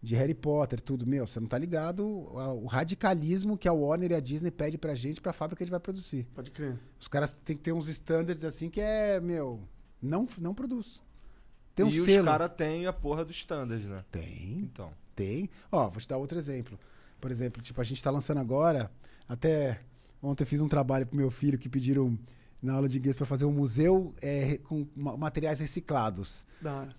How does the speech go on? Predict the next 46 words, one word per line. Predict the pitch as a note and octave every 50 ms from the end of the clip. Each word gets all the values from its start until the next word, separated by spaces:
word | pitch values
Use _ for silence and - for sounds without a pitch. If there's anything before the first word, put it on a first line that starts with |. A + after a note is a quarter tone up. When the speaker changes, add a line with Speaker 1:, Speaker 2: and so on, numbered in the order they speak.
| - -
Speaker 1:
É, | C#3+ C3
foi | - G3+
legal, | A3+ A3+ F#3 F3+ G3 G#3 G3+ E3
velho, | E3 E3 D#3+ D3
porque | - E3+
eu | D#3
peguei | - E3 D#3 D#3 E3+
e | F3
cortei | F3 - E3+ - - E3 E3 E3
uma | D3+ D3+ D3 D3 C#3 C3+ B2+
garrafa | A#2 - D#3+ C#3+ D3+ D3 D3
pet | - - C#3+ D3 - D3
no | D3
meio, | C#3 C#3 C#3+ D#3 E3+ F3 E3+ D#3+
a |
gente | C3+ C#3 C#3 -
pegou | - D#3 D3 C#3 D3 D3 D3 C#3+
a |
revista, | D3 D3+ C#3 B2 D3+ D#3+ - -
pedi | D3 - C#3+ D#3
pra | D3 D#3
ele | D#3 D3+
achar | D3 C#3 - D#3 D3
as | C#3
letrinhas | B2+ C#3+ D3 C3+ - C#3+ F3 F#3 F#3+ G3 F#3+ E3
e | E3+
colocou | E3+ - E3+ E3+ D#3+ - E3 D#3+
museu | D#3 D#3+ D#3+ C#3 B2+ D3+ E3 F3+ F#3+ F3+
nas | F3 E3 C#3+
duas, | C3 D3 E3+ F#3+ G#3 G#3+ G#3 - - - - - - -
verdinho, | C3 D#3+ F3+ F3 D3 B2 B2 D3+ F#3 G3 F#3
legal. | F3 E3 D3 D#3+ E3+ F#3 G3+ - - - - - - - - - - - - -
E | - E3
eu | E3+ F3
dei | D3+ F3 G3+
de | F#3 F#3
presente | - F#3 E3+ C#3 E3+ E3+ -
pra | - E3 E3
ele | E3 D#3+
levar | D#3 C#3 D3 C3
pra | - C3+
escola | B2 - - - D#3 E3+ F3 D#3
um | D3 D3+ D3+
óculos | D3 D3+ D3 B2+ - - A#2 A2+ - - - - - - - -
da | - C3
Tiribins, | C#3 - - C#3 B2 G#2+ C#3 D3+ E3 D3 - - -